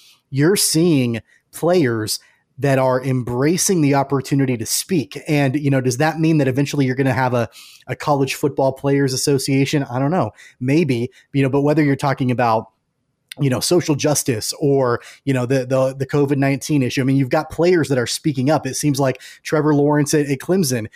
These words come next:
is kind of the main spokesman, uh, nationally, you know, for the movement of "Let's play in the fall. Let's try to make it, make it happen." Um, I mean, obviously your heart hurts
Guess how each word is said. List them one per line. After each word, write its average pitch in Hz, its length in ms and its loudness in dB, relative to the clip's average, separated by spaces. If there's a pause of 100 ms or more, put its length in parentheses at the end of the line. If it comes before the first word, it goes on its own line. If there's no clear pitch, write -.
(220)
is 135 160 0
kind 143 220 0
of 123 80 -2
the 135 80 0
main 143 240 2
spokesman, 127 640 -2 (260)
uh, 127 180 0
nationally, 123 640 -2
you 113 160 -4
know, 120 140 -2
for 147 140 -2
the 127 100 0
movement 135 340 2
of - 80 -6
"Let's 143 200 0
play 160 360 2
in 156 80 2
the 156 60 2
fall. 180 340 2
Let's 120 160 -6
try 147 140 0
to 151 80 2
make 160 160 0
it, 160 160 -8
make 143 180 0
it 139 80 -4
happen." 135 380 -4 (400)
Um, 139 400 2 (160)
I - 20 -20
mean, 143 160 -18 (240)
obviously 151 800 2
your 131 320 -6
heart 156 320 -2
hurts 151 380 -2